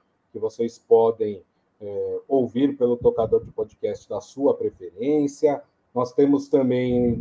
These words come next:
na segunda-feira, uma da tarde, a volta da nossa live do Estadão Esporte Clube, é, nas mídias sociais do Estadão, Facebook, YouTube e também o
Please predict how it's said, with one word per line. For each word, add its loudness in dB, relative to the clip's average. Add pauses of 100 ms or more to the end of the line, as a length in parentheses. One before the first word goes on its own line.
na 4
segunda-feira, 0
uma 4
da 4
tarde, 0
a 0
volta 6
da 0
nossa -2
live -2
do -8
Estadão -2
Esporte -4
Clube, -2 (420)
é, 0
nas 0
mídias 0
sociais 0
do -14
Estadão, -2
Facebook, -10 (120)
YouTube -2 (400)
e -6
também 0
o 4